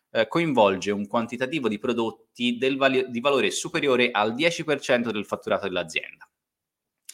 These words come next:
Ok, qui, fin qui potrebbe sembrare anche che vada tutto bene, è una cosa figa, stiamo abbandonando un sacco di oggetti inutili in plastica usa e getta. C'è però un problema, che è un problema tutto italiano, eh, ed è quello che riguarda le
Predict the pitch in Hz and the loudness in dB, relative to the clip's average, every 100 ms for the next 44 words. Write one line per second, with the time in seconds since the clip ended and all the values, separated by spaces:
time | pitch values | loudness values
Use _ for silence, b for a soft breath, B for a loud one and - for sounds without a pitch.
0 | B B - 214 110 - - - 226 208 | B B -4 2 2 0 -14 -6 -6 0
1 | 156 160 - _ _ - 170 170 165 180 | 0 0 -6 _ _ -4 0 2 2 -2
2 | 160 120 117 110 120 123 120 107 110 113 | 4 4 6 4 2 0 -2 4 4 4
3 | - - 135 107 90 117 139 156 104 80 | 0 2 4 4 0 0 -2 -2 -2 -2
4 | - - - - 123 135 123 101 110 113 | -4 -12 -6 2 2 2 0 0 0 -2
5 | 123 127 123 120 110 110 - 151 151 123 | -4 -4 -6 -6 -8 -10 2 2 2 -2
6 | 110 101 127 113 120 120 98 90 95 95 | -2 -2 -2 -2 -2 -2 -4 0 0 0
7 | 85 78 76 - - - _ _ _ _ | -8 -8 -10 -12 -12 -20 _ _ _ _
8 | _ _ _ _ 233 226 190 - 165 143 | _ _ _ _ -2 4 2 2 0 4
9 | 104 98 156 170 120 113 135 98 90 - | 4 6 4 4 0 4 4 4 -2 -4
10 | 117 131 117 90 90 127 175 - 127 117 | 2 4 4 4 2 2 0 -2 -6 -2
11 | 113 120 120 208 190 - 156 127 143 170 | 0 0 -2 0 0 0 -2 -2 -2 -4
12 | 127 104 92 87 92 98 - 110 104 107 | 0 4 4 2 0 0 0 -4 -4 -6